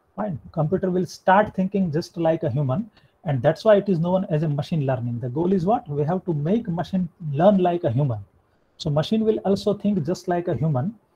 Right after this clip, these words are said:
and they will learn from the past experience, just like us. Fine. If we are, uh, reading something or we are going through, uh, some event four to five times, obviously our experience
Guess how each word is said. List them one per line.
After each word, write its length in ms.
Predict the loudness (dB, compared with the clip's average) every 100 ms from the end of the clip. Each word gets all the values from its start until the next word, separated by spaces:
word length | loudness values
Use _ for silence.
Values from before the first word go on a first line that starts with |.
| _ _ -2
and 260 | 0 0
they 220 | 0 2
will 300 | 2 0 -4 -10 -20 _
learn 360 | -2 6 6 6
from 220 | 2 2
the 100 | 2
past 320 | 2 2 2 -6
experience, 720 | -8 -4 -2 0 -2 -8 -20 _
just 280 | 0 0 2
like 260 | 0 0 0
us. 300 | -2 -4 -20 _ -20 _ _ _ -4
Fine. 160 | -4 -2
If 200 | -6 2
we 80 | 4
are, 240 | 6 2 -4
uh, 260 | 2 2 4
reading 260 | 4 4 2
something 440 | -2 -2 -4 -4
or 220 | 0 0
we 160 | 0 2
are 280 | 2 2 -2 -2
going 260 | 0 0
through, 340 | 0 0 0 -2
uh, 360 | -2 0 2 0
some 260 | -2 -6 -4
event 300 | -2 -2 -4
four 180 | -4 -2
to 140 | -4 -2
five 200 | -2 0
times, 320 | 0 0 -4 -6
obviously 480 | -2 -2 -2 -2 0
our 240 | 0 -2 -8 _ _ _ -4
experience 560 | -4 -2 2 2 0